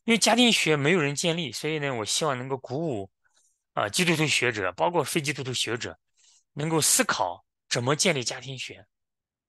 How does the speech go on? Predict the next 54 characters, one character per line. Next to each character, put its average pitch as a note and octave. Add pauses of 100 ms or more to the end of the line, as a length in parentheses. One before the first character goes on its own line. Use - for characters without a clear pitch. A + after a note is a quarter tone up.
我 D3+
们 E3+
必 A3
须 -
要 F#3+
有 C#3+
这 B2+
个 E3
意 G#3+
识。 - (2250)
好， D3+
第 F#3+
二， E3
恋 F#3+
爱 D3
学 G#2
呢？ G#2 (460)
恋 D#3+
爱 D3
学 A#2
如 A#2+
何 C3+
找 G2
到 A2+
身 D#3+
体、 A#2
头 A#2+
脑 A2
和 G#2
灵 A#2+
魂 C3+
的 C#3+
伴 C#3
侣？ E2+ (680)
所 -
以 E3+
这 F#3+
几 C3
块 E3
呢， C#3
就 B2
是 B2+
我 B2
把 A2+
这 A2+
个 -
核 E3
心 F3+
的 F3
思 E3
想 A2
说 A2+
出 -
来， F#2